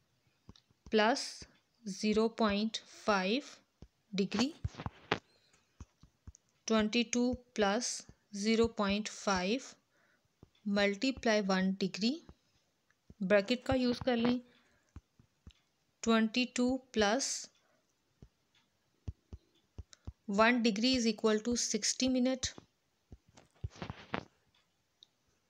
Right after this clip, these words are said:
और ये ट्वेंटी टू के ऊपर डिग्री as it रहेगी, जैसे ही हम इसको सेपरेट करेंगे ट्वेंटी टू की डिग्री भी सेपरेट ही ट्वेंटी टू के ऊपर रहेगी।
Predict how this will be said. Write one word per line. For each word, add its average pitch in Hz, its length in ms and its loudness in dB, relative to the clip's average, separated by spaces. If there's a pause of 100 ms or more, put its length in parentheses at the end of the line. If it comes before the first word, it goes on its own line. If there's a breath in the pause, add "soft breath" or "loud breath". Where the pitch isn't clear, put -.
(1300)
और 208 300 6
ये 247 160 2
ट्वेंटी 247 480 4
टू 277 160 0
के 262 80 0
ऊपर 247 240 4
डिग्री 214 480 0
as 202 200 2
it 226 160 0
रहेगी, 202 280 0
जैसे 208 280 0
ही 247 60 2
हम 240 100 4
इसको 233 200 0
सेपरेट 240 440 2
करेंगे 269 440 4 (440 loud breath)
ट्वेंटी 240 400 6 (120)
टू 285 140 2
की 285 160 0
डिग्री 208 320 2
भी 247 160 -2
सेपरेट 220 560 0
ही 254 140 -2
ट्वेंटी 220 800 0
टू 226 180 -2
के 233 140 0
ऊपर 202 360 0
रहेगी। 190 460 -4